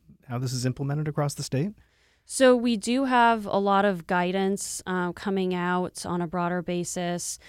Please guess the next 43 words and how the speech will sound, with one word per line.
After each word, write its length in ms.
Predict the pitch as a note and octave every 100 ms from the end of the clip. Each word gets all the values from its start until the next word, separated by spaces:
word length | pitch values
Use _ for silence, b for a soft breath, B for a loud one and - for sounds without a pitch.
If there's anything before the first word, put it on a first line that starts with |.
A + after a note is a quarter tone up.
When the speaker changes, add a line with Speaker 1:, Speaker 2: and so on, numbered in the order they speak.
| B -
Speaker 2:
attorneys 640 | G3+ - G3 F#3+ F#3 E3+
that 400 | F3+ E3+ E3 -
consult 420 | - G3 - F3
with 140 | F3+ F3+
multiple 400 | F3 F3 - F3
school 280 | - E3+
systems 640 | E3 - D#3+ E3+ E3 E3 -
or 280 | F3 F3 E3+
the 100 | D#3
School 280 | - F#3
Boards 260 | F3 F3 E3
Association, 920 | E3 F3 D#3+ E3+ E3 D#3+ D#3 E3+ D#3+
which 240 | D#3+ D#3+ -
works 380 | E3 D#3+ -
across 480 | - - F3 E3 D#3+
the 160 | - E3+
state, 560 | - F3 E3 E3 - - B B B -
coming 340 | A3+ A3 G3+
out 260 | F#3+ F3+ F3
with, 300 | E3+ E3 -
you 100 | E3+
know, 220 | E3 D#3 - F#3
guidance 500 | A3 G#3 G3 F3+ -
of, 280 | F3 D#3 -
you 80 | E3+
know, 80 |
here's 340 | D#3+ - G#3+ F3
what 120 | F#3
you 140 | - E3+
should 180 | -
tell 160 | E3 D#3+
your 160 | D#3 D#3+
principals 640 | - D#3 - D#3+ D#3 D3+
and 140 | E3
this 100 | D3+
is 140 | - -
what 100 | G#2+
your 120 | D#3
principals 440 | - D#3+ - D#3+
should 160 | E3 D#3+
tell 160 | - D#3+
your 160 | D3+
teachers. 720 | D3+ - D#3 - D3 D3 D3+